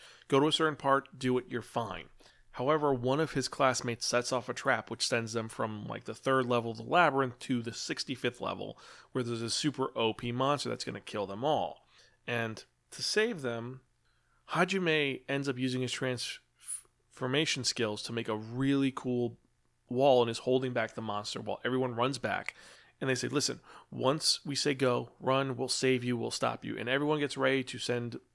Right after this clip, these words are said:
power to defeat the monster. And they say, "Come on, go, Hajime." He lets his spell down, the wall crumbles, the monster is gonna attack him. All of the classmates are sending magic missiles, essentially, at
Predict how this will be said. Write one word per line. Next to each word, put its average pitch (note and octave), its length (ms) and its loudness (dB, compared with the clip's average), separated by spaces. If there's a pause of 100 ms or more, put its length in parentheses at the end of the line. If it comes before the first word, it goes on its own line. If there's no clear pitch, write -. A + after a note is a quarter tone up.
(260)
power B2 400 2
to A2 460 -8 (140)
defeat D#3+ 280 -8
the C#3+ 60 -2
monster. A2 600 -6 (800)
And A#2 500 0
they - 60 -6
say, C3+ 160 -2
"Come - 300 2
on, A#3 340 4
go, B3+ 120 2
Hajime." G3+ 500 0 (300)
He C3+ 260 2
lets C#3+ 320 2
his D3 120 -2
spell B2+ 320 2
down, A#2 440 0
the A#2 100 -6
wall C#3 320 2
crumbles, B2+ 420 0
the A#2+ 60 -6
monster C3+ 600 -2
is A#2 280 -4 (240)
gonna A#2+ 160 -4
attack D3 340 -4
him. D3+ 180 -2 (440)
All E3+ 300 4
of D3+ 60 -2
the D3 80 0
classmates D3+ 520 -2
are C3+ 60 -8
sending C#3 600 0
magic B2+ 380 0
missiles, C3+ 360 0
essentially, C3 720 -2
at C3 320 0